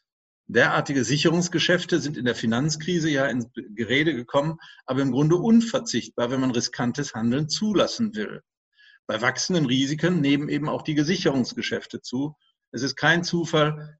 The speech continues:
dass die Mehrzahl der heute bekannten Sicherungsmaßnahmen nach dem Fall das System von Bretton Woods und den seither üblichen starken Währungsschwankungen entstanden ist. Das löst die Krisen eigentlich nicht aus, wenn man sich für, gegen Schwankungen von Rohstoffpreisen in der Zukunft absichern will.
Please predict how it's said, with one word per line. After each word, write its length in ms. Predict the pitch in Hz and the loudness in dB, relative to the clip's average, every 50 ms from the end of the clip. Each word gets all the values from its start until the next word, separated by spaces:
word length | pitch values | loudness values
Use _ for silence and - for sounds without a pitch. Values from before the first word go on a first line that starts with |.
| _ - | _ -10
dass 120 | 123 - | -10 -6
die 100 | - 127 | -2 0
Mehrzahl 440 | 120 131 131 139 135 - 147 139 127 | 2 2 2 0 0 0 0 2 2
der 140 | 127 107 110 | 2 2 2
heute 280 | 127 135 139 135 151 | 2 2 2 0 -2
bekannten 460 | 131 120 120 - 139 131 123 123 117 | -4 -4 -4 -4 -4 -4 -2 -2 -4
Sicherungsmaßnahmen 1080 | - 120 120 - 143 131 135 135 120 - - 117 123 123 120 120 - 120 120 120 120 120 | -4 -6 -6 -4 -4 -2 -2 -2 -2 -2 -2 -2 0 0 -2 -2 -2 -2 0 2 2 2
nach 140 | 117 113 - | 2 0 -2
dem 160 | - 113 107 | -4 -6 -6
Fall 400 | - - - 123 131 127 127 127 - - _ _ _ _ _ _ _ _ - | -4 -4 -2 0 0 0 0 -2 -8 -20 _ _ _ _ _ _ _ _ -8
das 100 | 131 113 - | -8 -6 -6
System 340 | 123 - - 147 151 151 | -6 -4 0 0 0 0
von 160 | 147 139 120 110 | 0 0 -2 0
Bretton 340 | 110 110 101 - 123 117 | 0 0 0 0 0 0
Woods 300 | 107 131 165 156 - - | 2 2 0 0 -2 -6
und 100 | 113 113 | -6 -2
den 160 | 123 123 117 110 | 0 0 2 2
seither 340 | 117 123 123 - 165 160 | 2 0 0 0 -2 -2
üblichen 460 | - 139 131 127 - 139 123 139 170 160 | -2 -4 -6 -4 -4 -6 -4 -4 -4 -4
starken 500 | - - - 110 107 120 - 151 139 104 | -6 -4 -4 -4 -4 -4 -4 -6 -6 -4
Währungsschwankungen 800 | 110 101 101 107 117 110 - - - 113 117 113 - 135 139 151 | -4 -4 -4 -2 -4 -4 -4 -4 -4 -4 -4 -4 -6 -6 -8 -6
entstanden 500 | 151 147 - - - 160 143 117 104 - | -6 -8 -8 -8 -6 -4 -4 -2 -2 -4
ist. 400 | - - - _ - - - _ _ | -6 -8 -12 _ -18 -20 -20 _ _
Das 200 | 120 113 - - _ | -6 -6 -6 -8 _
löst 340 | - - 143 147 156 151 - | -8 -2 0 0 0 0 -2
die 80 | 143 127 | -6 -8
Krisen 380 | - - 151 156 147 151 139 | -6 -2 -2 -2 0 -2 -2
eigentlich 280 | - 139 139 - 127 107 | -2 -4 -4 -4 -2 -2
nicht 220 | 117 117 - - | -2 -2 -2 -2
aus, 420 | - 120 135 147 156 165 - - - - - - _ - | 0 2 4 6 4 4 2 -2 -8 -12 -20 -20 _ -4
wenn 100 | 123 127 | -2 0
man 100 | 135 127 | 2 2
sich 300 | 117 127 123 127 123 - _ _ | 0 0 -2 -6 -10 -16 _ _
für, 340 | - - - 131 123 120 113 | -12 -6 -4 -2 -2 -2 -2
gegen 360 | 117 127 120 117 113 113 - | 0 0 2 2 0 0 -2
Schwankungen 460 | - - - 127 131 117 - 135 120 - | -2 -2 -2 -2 -2 -2 -2 -2 -2 0
von 160 | - 120 113 | -2 -2 -2
Rohstoffpreisen 1080 | 117 131 123 - - - 107 - - - _ _ _ _ - 120 110 117 113 - 131 | 0 -2 -2 -2 -4 -4 -6 -6 -8 -14 _ _ _ _ -4 -2 0 0 0 -2 -2
in 100 | - 123 | -2 -2
der 120 | 117 113 | -2 -2
Zukunft 560 | 117 - - 123 113 - - 117 117 - - - | -4 -6 -8 -10 -8 -6 -6 -6 -6 -8 -12 -18
absichern 500 | - - - - - - - - - 92 | -18 -16 -16 -16 -14 -14 -12 -12 -10 -10
will. 200 | - - - - | -12 -14 -16 -18